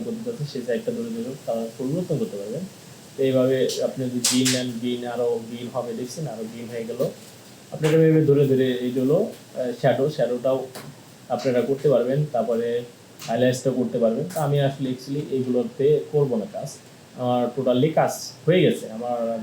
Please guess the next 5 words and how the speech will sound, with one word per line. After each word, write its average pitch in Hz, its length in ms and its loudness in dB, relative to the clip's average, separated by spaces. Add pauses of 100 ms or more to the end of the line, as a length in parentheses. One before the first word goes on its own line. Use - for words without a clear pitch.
দরকার 151 280 2
নেই। 101 80 0 (800)
ঠিক - 100 -12
আছে, 214 220 2 (1500)
মূলত 143 240 4